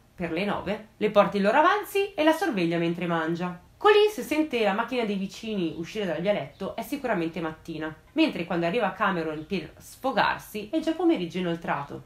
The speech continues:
Passano tre mesi. È luglio e Colleen non ha un gran bell'odore visto le condizioni degradanti in cui vive. Quindi Janice convince Cameron a farle fare un bagno. Cameron porta con sua moglie Colleen al piano di sopra,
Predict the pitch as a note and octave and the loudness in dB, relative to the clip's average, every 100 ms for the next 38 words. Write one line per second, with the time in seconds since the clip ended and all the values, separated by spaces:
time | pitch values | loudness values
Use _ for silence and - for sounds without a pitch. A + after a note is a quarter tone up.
0 | - G#3 G3 A3 G#3 G#3+ G#3+ G#3 G3 G3+ | 2 4 4 4 2 2 0 2 0 -2
1 | F#3 - _ _ _ _ - _ - D#4+ | -6 -10 _ _ _ _ -20 _ 2 4
2 | F#4+ F#3 D#3 D3+ - _ _ - - D#4+ | 4 2 -4 -8 -12 _ _ -6 4 4
3 | C#4+ C#4 C4+ C4 D#4+ C4+ G3+ G3 F#3 F3+ | 4 2 0 4 4 4 2 0 -2 -4
4 | F3 F#3 F3 D#3+ F3 - - F3+ E3+ E3 | -4 -2 -2 -4 -8 -12 -10 -4 -2 -2
5 | - - - F#3 F#3 G3+ F#3 E3+ - G3+ | -4 -10 -6 -6 -4 -2 -2 -6 -8 -6
6 | F#3 F3+ G3 F3+ F#3+ F3 D#3+ D#3 D#3+ D#3+ | -4 -4 -4 -4 -4 -2 -2 -2 -4 -8
7 | D3+ F3+ E3 E3+ D#3+ D#3 D3+ D3 - - | -10 -8 -8 -6 -8 -8 -10 -12 -14 -4
8 | D#4 A3 D#3+ D3+ - - F3+ A3+ D3+ F3 | 0 2 2 -2 -8 -12 -4 -2 0 -2
9 | G3+ - D4 C#4+ C4+ E3+ C4 - C#3 C#3+ | -4 -6 -4 -2 0 -2 -6 -6 -6 -4
10 | D#3 F3+ - - E4 E4+ F#4 E3 D3+ D#3+ | -4 -4 -6 -2 0 0 0 -2 -2 -2
11 | D#3 D#3 D#3 D#3+ E3 D#3+ _ - C#4+ D4 | 0 0 0 0 -2 -6 _ 2 4 6
12 | D#4 D#4 C#4 A#3 F3+ - E3 F3 E3+ F3+ | 6 4 2 2 2 0 -4 -4 -4 -4
13 | F3+ F#3 F3+ F3 F#3 F3 F3 D#3+ D#3 C#3+ | -2 -4 -4 -6 -4 -2 0 -2 -6 -10
14 | C#3 D#3 - D3 F#3+ B3 | -8 -10 -8 -4 -2 -4